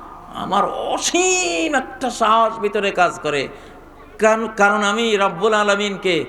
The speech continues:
আমার শিশুকালে বন্ধু বানিয়ে রেখেছি। আমার শক্তির এই জন্য কোনো সীমা রেখা নাই, আমার সাহসের কোনো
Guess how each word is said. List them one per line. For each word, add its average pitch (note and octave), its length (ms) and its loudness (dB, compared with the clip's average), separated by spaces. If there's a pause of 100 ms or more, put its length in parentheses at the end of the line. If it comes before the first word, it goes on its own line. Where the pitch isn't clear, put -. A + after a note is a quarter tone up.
(260)
আমার F#3 240 2
শিশুকালে A3 640 0
বন্ধু E3+ 300 0
বানিয়ে D#3 260 2
রেখেছি। A#2 360 -4 (2000)
আমার F3 280 -2
শক্তির G#3 680 -4
এই G#3+ 80 2
জন্য G#3 240 0
কোনো G#3 260 -4
সীমা G3 460 -2
রেখা D#3 240 2
নাই, C3+ 140 -4 (800)
আমার C4 440 4
সাহসের F4 920 2
কোনো F#4+ 560 2